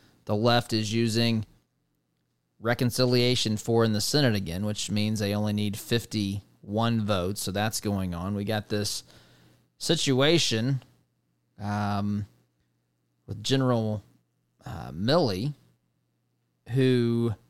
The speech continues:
was calling the Chinese government, I can't even get into the Chinese general,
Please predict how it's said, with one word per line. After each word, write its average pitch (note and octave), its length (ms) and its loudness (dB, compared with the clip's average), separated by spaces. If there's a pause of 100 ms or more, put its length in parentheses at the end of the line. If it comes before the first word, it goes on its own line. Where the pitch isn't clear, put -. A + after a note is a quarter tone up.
(680)
was A2+ 400 -2 (760)
calling D#3 420 4
the C3 80 2
Chinese C#3+ 520 2
government, G#2+ 460 2
I A#2+ 60 -2
can't C3 220 0
even G2 200 0
get G2 140 -2
into G2+ 240 -2
the F2+ 100 -6
Chinese A#2+ 480 0
general, G#2+ 580 -2